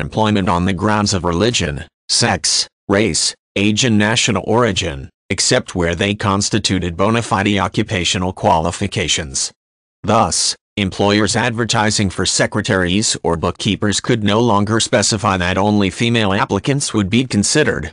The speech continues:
just as nursing would no longer be restricted to women. The rule goes beyond gender and race, though. For example, a religious organization can require that its clergy be members of its denomination,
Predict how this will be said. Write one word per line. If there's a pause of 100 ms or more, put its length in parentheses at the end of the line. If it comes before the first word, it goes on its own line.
(200)
just
as
nursing
would
no
longer
be
restricted
to
women. (500)
The
rule
goes
beyond
gender
and
race, (200)
though. (500)
For
example, (220)
a
religious
organization
can
require
that
its
clergy
be
members
of
its
denomination,